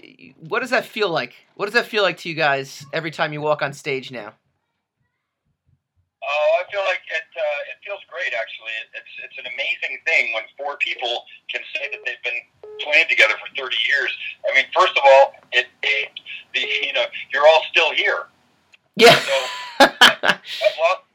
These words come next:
Speaker 2: I've lost a lot of friends along the way. You know, it's like, um, that's number one, is that everybody's still here. It's an amazing thing, eh,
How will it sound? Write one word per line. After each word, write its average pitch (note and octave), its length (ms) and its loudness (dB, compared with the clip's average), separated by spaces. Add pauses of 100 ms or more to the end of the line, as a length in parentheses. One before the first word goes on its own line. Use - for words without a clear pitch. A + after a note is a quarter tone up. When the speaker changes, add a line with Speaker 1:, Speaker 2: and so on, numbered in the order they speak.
(240)
Speaker 2:
I've - 160 -8
lost G3+ 240 0
a F3+ 80 -12
lot E3+ 160 -8
of - 80 -20
friends G#3 240 -6
along D3 320 -14
the C3+ 80 -18
way. D#3 240 -4
You B2+ 80 -14
know, C3+ 180 -14
it's - 160 -20
like, C3 300 -10
um, A#2+ 180 -4 (380)
that's - 260 -6
number G#3+ 240 -6
one, G3 360 -4 (120)
is - 160 -20
that A#2+ 80 -8
everybody's C#3+ 560 -10
still C3 240 -8
here. F#3+ 160 -8
It's - 160 -14
an - 80 -14 (160)
amazing C3 480 -6
thing, F3 280 -4 (840)
eh, A#2 160 0